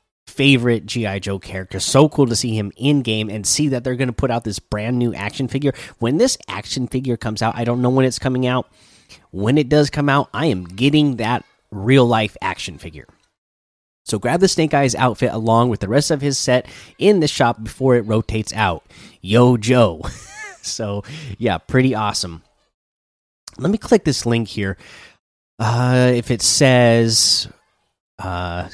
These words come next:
so you can pre-order this, uh, Snake Eyes Fortnite G I Joe collab Snake Eyes Zero Point Edition is what they are calling it. I-, it is on pre-order right now. In the U S, it is thirty-nine ninety-nine.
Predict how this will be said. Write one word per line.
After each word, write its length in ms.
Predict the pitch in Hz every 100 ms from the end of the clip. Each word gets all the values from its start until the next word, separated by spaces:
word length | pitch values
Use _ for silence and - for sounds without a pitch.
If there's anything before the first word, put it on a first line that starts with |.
| -
so 180 | -
you 140 | 123 127
can 220 | 170 170
pre-order 920 | - 208 220 - 165 160 156 151 147 - - _
this, 680 | 95 104 123 117 - - - - _ _ _ _ -
uh, 560 | 95 90 92 90 90
Snake 500 | 98 - 139 127 127 -
Eyes 680 | 123 110 110 110 104 104 - _ _ _ _ _ _
Fortnite 380 | 151 147 156 151
G 220 | 123 135
I 140 | 123 123
Joe 280 | 107 110
collab 560 | 110 - 160 127 117 117
Snake 280 | - 120 117
Eyes 180 | 113 113
Zero 300 | 120 120 117
Point 360 | - 120 101
Edition 640 | 95 95 123 113 95 78 76
is 220 | 95 -
what 160 | 101
they 100 | -
are 100 | 98
calling 440 | 85 - 117 95 78
it. 120 | 69 _ _ _ - - _ _
I-, 160 | 92 90
it 140 | 101 107
is 280 | 160 156
on 240 | 151 139 131
pre-order 500 | - 139 135 135 127
right 220 | 123 107
now. 380 | 120 117 117 120
In 180 | 120 110
the 100 | 104
U 220 | 117 120
S, 160 | 120
it 80 | 113
is 140 | 95 -
thirty-nine 560 | 127 120 113 110 113
ninety-nine. 800 | 110 107 98 101 104 113 127 117